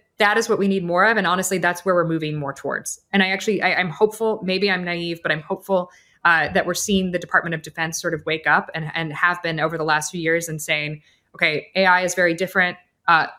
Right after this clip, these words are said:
than battleships." Uh, having, having autonomy in a lot of our systems, um, and, and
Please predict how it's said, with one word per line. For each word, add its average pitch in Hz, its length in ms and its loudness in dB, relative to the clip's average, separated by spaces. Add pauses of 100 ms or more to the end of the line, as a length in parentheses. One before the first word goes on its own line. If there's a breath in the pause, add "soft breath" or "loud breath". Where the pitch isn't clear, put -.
than 160 300 -2
battleships." 160 680 0 (220)
Uh, 151 260 4 (440)
having, 185 460 0
having 180 320 0
autonomy 170 680 -2 (120)
in 180 160 -2
a 175 80 0
lot 170 180 4
of 160 60 -2
our 147 100 0
systems, 185 540 -2 (320 soft breath)
um, 156 280 4
and, 165 180 -4
and 165 240 -4